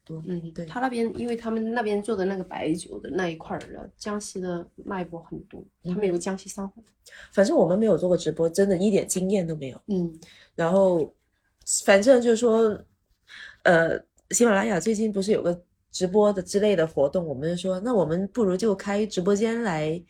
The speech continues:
Speaker 1: 录节目吧。”这样子。欢迎你小耳朵三六零七。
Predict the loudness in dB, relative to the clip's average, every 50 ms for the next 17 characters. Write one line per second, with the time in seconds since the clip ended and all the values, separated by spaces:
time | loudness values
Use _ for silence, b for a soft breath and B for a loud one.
0 | b b b b b 0 0 2 0 -2 -2 0 -2 -2 -2 -2 -4 -6 -6 -6
1 | -6 -6 -8 -8 -10 -12 -12 -14 -16 -16 _ _ _ _ _ _ _ _ _ _
2 | _ _ _ _ _ _ _ _ _ _ _ _ _ -4 -2 -2 0 0 -2 -2
3 | 0 0 2 2 2 2 0 -2 0 0 0 2 2 2 2 2 0 -2 -4 -4
4 | -4 -4 -4 -6